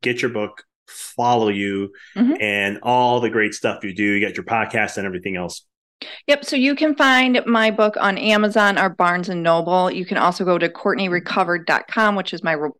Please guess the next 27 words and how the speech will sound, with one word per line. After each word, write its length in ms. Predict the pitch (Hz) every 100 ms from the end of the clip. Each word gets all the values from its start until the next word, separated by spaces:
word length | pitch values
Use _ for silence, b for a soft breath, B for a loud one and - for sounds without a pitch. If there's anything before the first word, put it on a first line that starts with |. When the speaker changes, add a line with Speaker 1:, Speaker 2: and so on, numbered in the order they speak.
| 220
Speaker 2:
website, 500 | - 226 - 180 180
and 200 | 175 165
there's 300 | 165 165 -
more 560 | 175 170 170 165 165 -
options 580 | 156 - - 165 156 -
of 240 | - 147 -
where 180 | 156 151
to 180 | - 156
get 220 | 151 -
the 80 | 135
book. 420 | 160 262 - B B B B -
Um, 400 | 180 170 160 165
you 300 | 170 165 165
can 880 | - 185 165 165 160 156 156 151 -
listen 380 | 170 - 165
to 180 | 160 -
the 80 | 156
Sober 300 | - 156 -
Vibes 240 | 233 -
podcast 760 | - - 196 - 254 226 240 -
and 240 | 190 175 -
follow 320 | 175 175 180
me 480 | 180 175 170 170 175 B B B B _ -
on 360 | 175 165 165
social 300 | 160 180 175
media. 420 | 175 165 175 180 -
I'm 440 | 180 175 175 170